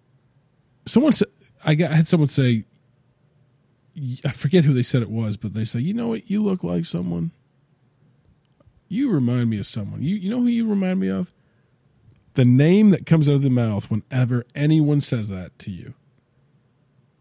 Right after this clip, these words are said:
is never going to be good or flattering. I just wanna, I just wanna,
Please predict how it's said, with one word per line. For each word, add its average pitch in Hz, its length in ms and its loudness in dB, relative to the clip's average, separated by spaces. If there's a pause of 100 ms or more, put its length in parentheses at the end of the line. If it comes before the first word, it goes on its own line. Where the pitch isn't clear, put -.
(420)
is 120 240 2
never 123 600 0 (200)
going 113 280 2
to 110 100 0
be 104 120 -2
good 92 280 -12 (360)
or - 60 -6
flattering. 101 460 -6 (300)
I - 40 -10
just 117 180 -6
wanna, 123 140 -2 (100)
I 147 40 0
just 156 160 2
wanna, 147 200 2